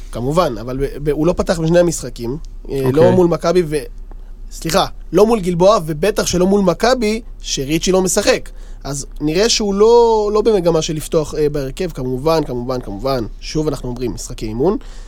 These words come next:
Speaker 1: אה, אבל הוא עשה את ה-, את ה-, את המספרים האלה כשהוא בא מהספסל. אז זה נגיד, זה מעניין אותי.
Speaker 2: נקודות חמישייה ספסל, אה, היה נתון מאוד מעניין, אה, באספקט הזה,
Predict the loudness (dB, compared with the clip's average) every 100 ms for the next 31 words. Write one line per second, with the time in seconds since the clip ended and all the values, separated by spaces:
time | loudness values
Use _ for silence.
0 | -14 -8 -2 0 2 0 -2 -4 -8 -8
1 | -4 -4 -6 -8 -8 -6 -2 0 0 0
2 | -2 -4 -6 -4 -6 -6 -6 0 2 2
3 | 2 0 -4 -4 -2 -2 -4 -6 -6 -8
4 | -12 -14 -14 -10 -8 0 2 2 0 -2
5 | -4 -10 -10 0 2 2 0 -4 -8 -10
6 | -14 -6 -2 0 2 2 2 2 2 2
7 | 0 0 -4 0 2 4 2 -2 -10 -2
8 | 0 2 2 2 2 0 2 2 4 2
9 | 2 2 2 2 4 2 2 0 0 -2
10 | -4 -4 -4 -2 0